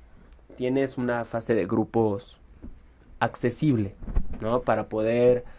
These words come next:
jugar con tu cuadro, eh, para poder quizá cambiar de línea de cuatro a línea de tres, o como le gusta a Mile-, a Miguel Herrera, con línea de cinco atrás, ¿no? O sea, tienes, eh, la, mm,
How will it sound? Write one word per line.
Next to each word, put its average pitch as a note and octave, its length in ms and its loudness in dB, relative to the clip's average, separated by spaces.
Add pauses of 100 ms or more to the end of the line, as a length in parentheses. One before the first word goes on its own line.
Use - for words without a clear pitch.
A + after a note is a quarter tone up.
(200)
jugar B2 320 2
con A#2 180 -4
tu A2+ 120 -6
cuadro, C#3 520 4 (720)
eh, G#2+ 300 0
para G#2 440 0
poder A2+ 460 -2 (180)
quizá A2 360 0
cambiar A2 360 -6
de G#2+ 100 -2
línea A2 300 -4
de G2 100 -6
cuatro A#2+ 400 2
a G2 40 0
línea G2+ 280 -4
de G2+ 80 -4
tres, B2+ 360 4
o F#2 80 -8
como G2 180 -8
le G#2 80 -4
gusta A2 220 -6
a - 20 -6
Mile-, G2 280 -4
a G2+ 100 -8
Miguel G#2 260 -4
Herrera, A2 280 0
con G2+ 160 -6
línea G#2+ 180 -2
de A2 80 -2
cinco B2+ 360 0
atrás, C#3 420 8 (760)
¿no? A#2 180 6
O D3 60 4
sea, C#3+ 240 8 (560)
tienes, E3 760 6
eh, A2+ 220 0
la, G#2+ 800 4
mm, G2+ 380 -4